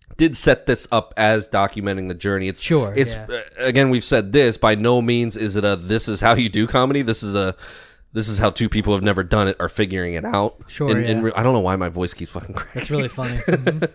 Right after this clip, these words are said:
Speaker 2: It's good.
Speaker 1: Um,
Speaker 2: Good content.
Speaker 1: <laughs> yeah. <laughs> Uh, forty going on fourteen. Um,
Speaker 2: <laughs>
Speaker 1: uh, so yeah, like, I do want to be open about it, but I, I do also want to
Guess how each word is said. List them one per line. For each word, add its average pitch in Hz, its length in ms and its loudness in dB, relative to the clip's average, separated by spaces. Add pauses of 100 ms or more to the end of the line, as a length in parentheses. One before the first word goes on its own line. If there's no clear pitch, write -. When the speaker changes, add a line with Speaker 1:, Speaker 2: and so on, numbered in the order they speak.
(140)
Speaker 2:
It's - 180 -14
good. 120 240 -6
Speaker 1:
Um, 107 280 4
Speaker 2:
Good - 40 0
content. 139 680 -2
Speaker 1:
<laughs> - 840 -2
yeah. 165 160 2
<laughs> - 40 -20 (540)
Uh, 110 220 4
forty 107 360 0
going 101 240 0
on 98 100 -2
fourteen. 107 460 -2 (340)
Um, 107 460 4 (440)
Speaker 2:
<laughs> - 360 -20
Speaker 1:
uh, 117 460 -2 (480)
so 170 160 4
yeah, 135 240 2
like, 131 340 2
I 135 80 4
do 135 380 0
want 135 340 0
to 127 160 0
be 107 560 -2 (320)
open 113 300 2
about 110 240 4
it, 104 80 2
but 98 360 2
I, 104 120 0
I - 20 2
do 107 400 -2
also 95 340 0
want 95 360 -4
to 95 460 -4